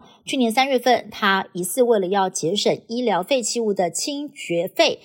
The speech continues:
竟然就，就趁着每天搭捷运的时候，把已经用过的针头、注射软管还有药品空瓶亲自装箱，拿到了捷运忠孝复兴站的垃圾桶内丢弃。环保局获报查器，在纸箱里头找到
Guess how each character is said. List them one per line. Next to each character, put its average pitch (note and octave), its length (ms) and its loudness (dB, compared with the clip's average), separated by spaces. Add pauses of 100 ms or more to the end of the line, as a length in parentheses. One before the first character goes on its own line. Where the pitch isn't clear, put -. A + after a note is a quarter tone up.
(240)
竟 G4+ 160 4
然 C4+ 160 2
就， C4 160 0
就 C4+ 140 -2
趁 B3 220 -2
着 G3+ 140 0
每 F3+ 200 -6
天 A3 220 0
搭 G#3+ 180 -2
捷 F3+ 140 -4
运 B3+ 160 -4
的 A#3+ 60 0
时 G3 120 -2
候， G#3+ 240 0
把 F3 220 -4
已 C#3 40 -8
经 F3 120 -10
用 G3 160 0
过 F#3 100 -2
的 E3 120 0
针 D#4+ 200 0
头、 G#3 280 4 (200)
注 F4 140 0
射 D4+ 160 4
软 G#3 260 2
管 D4 160 4
还 - 220 -4
有 E3 160 0
药 A#3 300 0
品 G3+ 200 -12
空 F#4 240 0
瓶 G3 260 -4
亲 G#3 200 0
自 G3 80 -2
装 G#3+ 240 0
箱， A3+ 260 0 (220)
拿 F#3+ 160 0
到 A3 80 2
了 G3+ 100 2
捷 F3 200 -2
运 A3 200 -2
忠 A3 180 0
孝 G#3+ 180 0
复 G3+ 120 -4
兴 G3 220 -4
站 G3 200 2
的 D#3 160 -2
垃 A#3 200 2
圾 G3 240 0
桶 - 160 -16
内 F#3+ 160 -4
丢 C4 240 4
弃。 - 260 -4 (300)
环 C4+ 220 6
保 D#4+ 160 4
局 G#3 200 0
获 A3+ 240 2
报 F#3 180 2
查 D3+ 220 -6
器， - 280 -6
在 F#3 140 -2
纸 E3+ 140 -8
箱 G#3 180 0
里 G3+ 80 -4
头 D#3+ 240 -8
找 - 320 -2
到 C#4+ 220 4